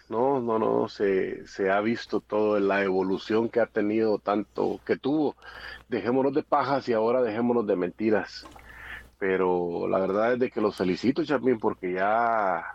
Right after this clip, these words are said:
ya vienen dando, dando caña, como dicen, desde a ratos, men. La verdad que sí, y al contrario, pues,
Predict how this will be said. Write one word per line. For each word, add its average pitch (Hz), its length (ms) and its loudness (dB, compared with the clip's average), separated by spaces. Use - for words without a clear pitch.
ya 92 140 0
vienen 101 380 2
dando, 101 520 0
dando 104 300 0
caña, 120 360 0
como 101 240 2
dicen, 110 320 0
desde 82 340 2
a 95 60 6
ratos, 107 420 0
men. 87 200 0
La 82 100 0
verdad 87 260 4
que 104 120 -6
sí, 120 260 0
y 110 60 2
al 98 100 0
contrario, 110 600 -2
pues, - 440 -8